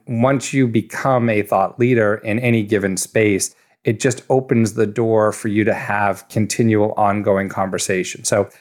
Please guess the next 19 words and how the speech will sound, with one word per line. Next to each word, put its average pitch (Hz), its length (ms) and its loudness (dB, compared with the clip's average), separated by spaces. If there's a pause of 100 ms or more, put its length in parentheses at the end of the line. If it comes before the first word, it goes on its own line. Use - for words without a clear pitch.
(340)
I, 120 180 0
I 135 140 0
think 170 300 0
the 185 80 -2
thought 139 260 0
leadership 113 440 0
element 110 420 0
is 101 140 -2
one 107 200 2
that's 101 340 -2
not 123 300 0
necessarily 107 800 0
played 110 380 0
as 101 120 -2
much 110 240 -2
as 101 100 0
it 104 220 -2
should 113 340 -2
be. 131 300 0